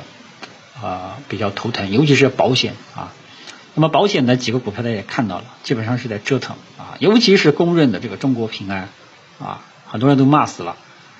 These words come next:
把它认为这个去年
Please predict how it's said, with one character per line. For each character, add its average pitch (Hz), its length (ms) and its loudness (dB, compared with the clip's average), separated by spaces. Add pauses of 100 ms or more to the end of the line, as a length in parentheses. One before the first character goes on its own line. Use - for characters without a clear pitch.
(160)
把 113 120 0
它 151 320 2
认 151 280 4
为 135 300 4 (440)
这 143 80 -6
个 127 320 0
去 160 300 0
年 135 320 4